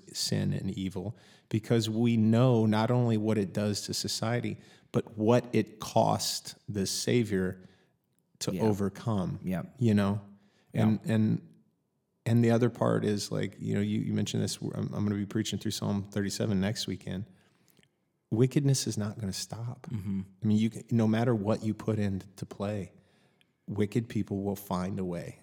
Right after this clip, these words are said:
Speaker 2: Yeah.
Speaker 1: to abuse people and to kill people.
Speaker 2: Mm-hmm.
Speaker 1: It will never stop. Until Jesus returns, those things will keep happening.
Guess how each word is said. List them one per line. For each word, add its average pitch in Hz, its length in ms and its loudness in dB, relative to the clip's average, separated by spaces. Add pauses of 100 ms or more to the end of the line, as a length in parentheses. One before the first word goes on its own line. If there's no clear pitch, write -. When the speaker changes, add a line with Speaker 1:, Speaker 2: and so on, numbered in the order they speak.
Speaker 2:
Yeah. 90 160 -6 (240)
Speaker 1:
to 104 280 2
abuse 104 600 -2 (760)
people 110 400 -4 (520)
and 98 140 2
to 107 100 -2
kill 113 200 0
people. - 400 -10
Speaker 2:
Mm-hmm. 95 320 -4
Speaker 1:
It 104 140 0
will 107 140 2
never 98 340 2
stop. 90 420 -6
Until 98 240 -2
Jesus 123 420 0
returns, 101 560 -2 (280)
those 92 400 -2
things 110 260 0
will 107 80 -4
keep 104 240 -4
happening. 113 560 -2